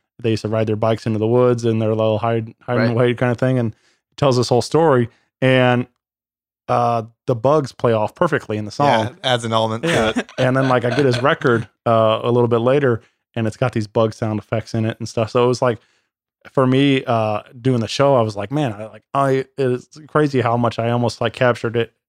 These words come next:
Speaker 1: close to, that close to
Speaker 2: Yeah.
Speaker 1: the record," you know?
Speaker 2: Right.
Speaker 1: So,
Speaker 2: Yeah, that's
Speaker 3: Yeah.
Speaker 2: dope. That's
Speaker 1: uh,
Speaker 2: dope.
Speaker 1: but yeah,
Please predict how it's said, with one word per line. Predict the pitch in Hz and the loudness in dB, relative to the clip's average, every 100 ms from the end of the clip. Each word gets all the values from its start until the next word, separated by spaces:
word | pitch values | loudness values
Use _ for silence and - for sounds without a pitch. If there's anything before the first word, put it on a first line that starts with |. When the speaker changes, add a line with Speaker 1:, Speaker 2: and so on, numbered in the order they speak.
| _ | _
Speaker 1:
close | - 120 | -4 -4
to, | - - 123 | -4 -10 -8
that | 123 | -2
close | 127 - | -2 -2
to | 131 | -4
Speaker 2:
Yeah. | 135 | 0
Speaker 1:
the | |
record," | 120 - 113 113 | -2 -2 -4 -4
you | |
know? | 110 113 - | -4 -6 -6
Speaker 2:
Right. | 123 113 _ | -8 -8 _
Speaker 1:
So, | - 120 110 107 _ _ | -8 -4 -4 -4 _ _
Speaker 2:
Yeah, | 139 135 110 | -6 -6 -6
that's | - 104 | -8 -4
Speaker 3:
Yeah. | 123 | -2
Speaker 2:
dope. | 117 - - | -4 -6 -8
That's | 113 | -6
Speaker 1:
uh, | 104 | -4
Speaker 2:
dope. | 117 - - | -4 -8 -10
Speaker 1:
but | 117 | -6
yeah, | 127 | -6